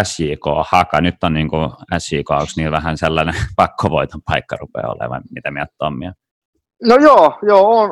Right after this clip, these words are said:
Speaker 2: on niinku jonku-, jonkunlainen pakkovoitto, voitto, et sais niinku sen, äh, periaatteessa pelin, pelin ehkä uudestaan tässä auki, mitä vähän niinku hifkille kävi. Ja, mut tota, täytyy muistaa, että Hakallakin niinku rupeaa olemaan hetki, että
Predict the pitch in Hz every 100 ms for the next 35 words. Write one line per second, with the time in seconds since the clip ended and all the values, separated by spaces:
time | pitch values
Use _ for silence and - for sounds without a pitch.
0 | 120 180 - 202 202 202 196 208 196 170
1 | 180 180 190 160 156 147 160 156 - 143
2 | 135 127 - - - 151 143 135 143 -
3 | 143 - 156 143 131 139 135 _ _ _
4 | _ _ _ _ - 160 160 160 - -
5 | _ _ _ _ _ _ 156 151 151 -
6 | 156 - - 151 151 147 - 160 151 151
7 | 147 165 160 147 147 - 147 135 147 143
8 | 131 143 135 139 135 143 139 143 - 139
9 | 143 - 139 135 - 135 135 - _ _
10 | - _ 143 143 147 - 156 - 156 185
11 | 180 185 190 175 196 185 233 - 190 165
12 | - 156 160 151 147 - 151 147 147 147
13 | 160 _ - 139 -